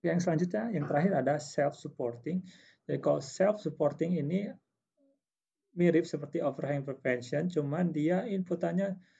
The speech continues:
self-supporting angle. Jadi kalau misalkan self-supporting angle berda-, eh, terhadap base plate ya. Kalau misalkan saya set di sini empat puluh lima derajat, kalau misalkan,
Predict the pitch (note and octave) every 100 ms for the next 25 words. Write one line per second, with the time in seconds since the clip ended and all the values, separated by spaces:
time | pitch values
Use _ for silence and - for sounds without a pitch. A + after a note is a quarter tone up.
0 | _ _ - E3+ F3+ F3+ E3+ D#3+ D3+ E3
1 | F3+ C#3+ C#3 B2+ A#2 - _ _ _ _
2 | _ - C3+ D3 E3+ E3+ C#3+ C#3 D3 C3+
3 | D3+ C#3 B3+ - E3+ E3+ E3 D3+ E3+ E3+
4 | C#3+ F3+ D3 C#3+ D3+ - D#3 D3 C#3 C#3
5 | C#3+ C#3+ D3 E3+ D3 D3 - D#3 D3+ C#3+
6 | B2+ - _ _ _ _ - - - D3+
7 | D3+ D#3 D#3+ C#3+ D3 C#3 - - D#3+ -
8 | B2+ C#3+ D3 C#3+ C#3 C#3 D3 C3+ C3+ C3
9 | C3 B2 D#3 F#3 - _ _ _ _ _
10 | - F#3+ F#3+ F#3+ E3+